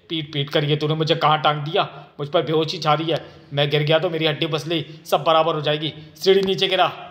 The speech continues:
अब तो तू नीचे गिरेगा चाल-, कालू चार सौ बीस। कालू चार सौ बीस का दिमाग तेजी से चल रहा था। सामने वाली बिल्डिंग मुझसे दस फुट दूर है,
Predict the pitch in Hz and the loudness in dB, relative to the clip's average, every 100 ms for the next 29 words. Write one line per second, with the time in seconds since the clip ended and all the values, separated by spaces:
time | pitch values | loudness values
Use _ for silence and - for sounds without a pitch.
0 | - _ _ _ _ _ _ _ _ - | -20 _ _ _ _ _ _ _ _ -8
1 | 147 147 170 151 156 151 147 151 147 143 | -8 -2 -2 -2 -4 -4 -2 -2 0 -2
2 | 143 143 135 131 143 143 143 143 135 131 | -2 -2 -4 -6 -2 0 0 0 -2 -2
3 | 139 143 165 - - - _ _ _ - | -4 -4 -6 -8 -20 -20 _ _ _ -8
4 | 151 175 156 156 151 151 151 143 143 151 | -6 -4 0 0 0 -6 -4 -4 -2 -2
5 | 151 143 156 147 143 147 131 123 123 120 | -2 -4 -4 -6 -2 -2 -2 -4 -6 -10
6 | - - _ _ _ - 131 143 143 135 | -20 -20 _ _ _ -4 -2 0 0 0
7 | 139 131 151 151 - 143 139 139 143 127 | -2 -4 -4 -6 -6 -6 -4 -4 -6 -6
8 | 127 117 | -8 -8